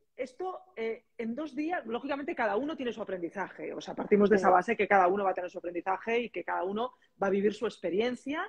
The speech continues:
Speaker 1: en el, en el siguiente paso que cada uno tenga que dar, y va a ser diferente en ti, en mí y, y en otra persona, ¿no? En cada una de las que, de las que se interese, ¿no? Pero, eh, en, en,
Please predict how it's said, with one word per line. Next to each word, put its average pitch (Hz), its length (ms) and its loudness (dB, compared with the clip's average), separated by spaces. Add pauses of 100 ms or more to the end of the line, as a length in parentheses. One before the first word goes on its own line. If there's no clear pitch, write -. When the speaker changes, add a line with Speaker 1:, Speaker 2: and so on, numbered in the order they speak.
(400)
Speaker 1:
en 190 140 -2
el, 196 100 2
en 208 260 -2
el 208 220 0
siguiente 233 540 -2
paso 226 320 0
que 233 100 -4
cada 190 240 -2
uno 240 180 -2
tenga 202 220 -4
que 214 120 -6
dar, 220 280 -2 (180)
y - 60 -8
va 180 80 -6
a - 20 -6
ser 202 140 -4
diferente 196 380 -4
en 185 80 -6
ti, 294 240 2
en 220 120 -2
mí 277 340 -2 (240)
y, 190 80 -10 (340)
y 196 100 0
en 185 80 -2
otra 208 140 -2
persona, 170 360 -6
¿no? 277 160 0
En 175 340 -4
cada 202 220 8
una 220 140 8
de 208 80 8
las 180 160 2
que, 175 340 0
de 180 120 -2
las 175 160 -4
que 175 360 0
se 196 120 -8
interese, 165 440 0
¿no? 214 140 -12 (460)
Pero, 226 280 10 (720)
eh, 220 280 -2 (680)
en, 233 240 -4
en, 226 400 -6